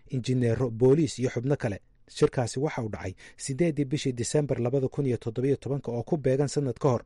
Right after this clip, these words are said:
Waxyaabaha lagu heshiiyey ee ka soo baxay shirkaasina waxaa ka mid ahaa in lagu heshiiyey qorshe waxqabad oo ay la yimaadeen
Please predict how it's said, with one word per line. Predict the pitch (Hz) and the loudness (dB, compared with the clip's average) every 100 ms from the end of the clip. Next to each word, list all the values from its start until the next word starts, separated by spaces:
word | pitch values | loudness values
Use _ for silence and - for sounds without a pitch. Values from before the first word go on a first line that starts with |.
| - - - | -8 -18 -10
Waxyaabaha | - 110 127 135 | -4 -2 0 0
lagu | 127 127 143 | 2 0 0
heshiiyey | 120 - 131 | -2 -2 0
ee | 123 | 0
ka | 156 | -2
soo | - 131 | 0 0
baxay | 113 123 | -2 -2
shirkaasina | 160 - 120 - 143 | -4 -2 -4 -2 -2
waxaa | 135 117 | -2 -4
ka | - 160 | -2 0
mid | 160 | 2
ahaa | 110 117 | 0 0
in | 156 143 | 2 4
lagu | 160 | 6
heshiiyey | 147 110 - 101 90 - - - | 4 0 -4 -6 -6 -12 -20 -4
qorshe | 131 - 208 | -4 2 2
waxqabad | - - 120 127 | 2 0 -2 0
oo | 143 | 2
ay | 127 | 4
la | 143 | 2
yimaadeen | 156 127 123 127 143 | 2 2 0 2 2